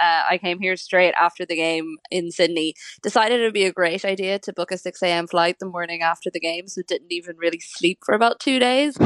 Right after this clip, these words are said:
which is a great way to get involved in the festivities. But the atmosphere around Brisbane has been really, really nice the last couple of days. A lot of Irish fans came here before following the team to Perth, and also 'cause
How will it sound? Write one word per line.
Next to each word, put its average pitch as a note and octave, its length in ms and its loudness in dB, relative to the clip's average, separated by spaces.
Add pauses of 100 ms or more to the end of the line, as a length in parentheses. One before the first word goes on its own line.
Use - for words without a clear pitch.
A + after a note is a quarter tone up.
(100)
which A#3+ 120 -2
is C#4 100 -2
a E4 60 -2
great D#4+ 240 2
way F#3+ 100 2
to - 120 -6
get D#3+ 100 -8
involved F3 340 -2
in F#3 60 -18
the F3+ 100 -4
festivities. F3+ 680 -6 (320)
But G#3 60 2
the G#3+ 80 6
atmosphere A3 440 4
around F3+ 240 2
Brisbane E3+ 400 -2
has E3+ 140 -4
been E3 140 -8
really, E3 260 2
really D#3+ 180 2
nice D#3 240 0
the F3 80 -4
last E3 240 0
couple E3+ 240 4
of D#3+ 60 6
days. D#3+ 440 4
A F3+ 60 0
lot F3+ 140 6
of E3+ 80 0
Irish E3+ 320 2
fans E3 340 0
came E3+ 320 -8
here E3+ 260 -2
before E3+ 300 -2
following D#3+ 560 0
the F3 80 0
team E3+ 440 -4 (280)
to F#3 140 -2
Perth, A3 600 0
and F#3 120 2
also F3 480 2
'cause F3 180 -6